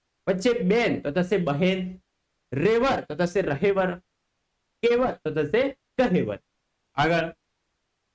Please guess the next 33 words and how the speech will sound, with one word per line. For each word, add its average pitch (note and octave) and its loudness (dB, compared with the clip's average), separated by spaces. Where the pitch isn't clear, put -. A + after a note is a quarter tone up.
આગળ G3 2
છે B3 2
કે B3 0
જે E3+ 2
જે G3+ 2
વાક્યમાં A3+ 0
કહેવત G3+ 2
સાચી F3+ -2
રીતે A3 0
વપરાઈ F#3+ 0
હોય G#3+ -2
તેના G3 -2
સામે G3 -2
ખરાની F#3+ -2
નિશાની D#3+ -4
કરવાની C#3 -2
છે. - -6
તો - -8
જોઈએ G#3+ 2
કહેવત F#3+ 2
આપેલી F3 2
છે G#3+ 0
કે G#3+ 0
ભાવતું D3+ 0
હતું A#3+ -2
ને A3+ 2
વૈદ્ય D#3 2
કહ્યું, C3+ -2
એટલે G3 0
કે A#3+ 0
પોતાને A3+ 0
ગમતું A3+ 0
હોય D3 -2